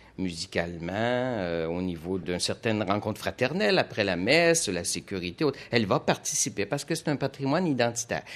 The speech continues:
Euh, là où il y a des, encore des, des petits problèmes, c'est que, par exemple, au niveau des, du monde hospitalier,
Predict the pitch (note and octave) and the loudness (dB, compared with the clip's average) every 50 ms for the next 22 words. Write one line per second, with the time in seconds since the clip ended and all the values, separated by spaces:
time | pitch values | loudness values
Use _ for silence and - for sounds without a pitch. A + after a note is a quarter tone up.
0 | - - - A#2 A#2 G#2+ - - - A#2+ B2 D#3+ G3+ B3 - - - - C#3 C#3 | -12 0 2 4 4 4 2 0 -2 0 4 4 6 6 4 2 2 4 6 8
1 | D3+ D#3+ F3 F#3 F#3+ - - - - A2+ A2 A2 A#2+ A#2+ A2+ B2 B2 A2+ F#2 G#2+ | 8 8 6 6 4 2 0 0 0 0 6 6 6 6 6 6 6 6 6 4
2 | A2 - D#3 D3+ C3 B2 G2 - - G#2 A#2 A2+ - - - - - B2 B2+ A#2 | 6 6 6 6 6 4 0 0 -4 -4 -4 -4 -4 -6 -10 -8 -4 -2 0 2
3 | G#2+ G#2+ A#2+ D3 F3 F3+ E3+ C3+ B2 - C3+ A#2+ A#2+ A#2 D3 D#3+ D#3 C3 A#2 A2+ | 6 6 8 8 8 6 2 -2 0 2 2 4 4 4 4 4 4 4 4 2
4 | C3+ C#3 B2 A#2+ A2 G#2 G2+ - - A#2 A#2 A#2+ A2+ A#2 A2+ - - - - A#2 | 2 2 2 2 2 0 -2 -4 0 2 4 4 4 4 2 0 -4 -2 0 0
5 | G#2+ G2 F2+ F2 F2+ F#2+ | 0 2 0 -2 -4 -4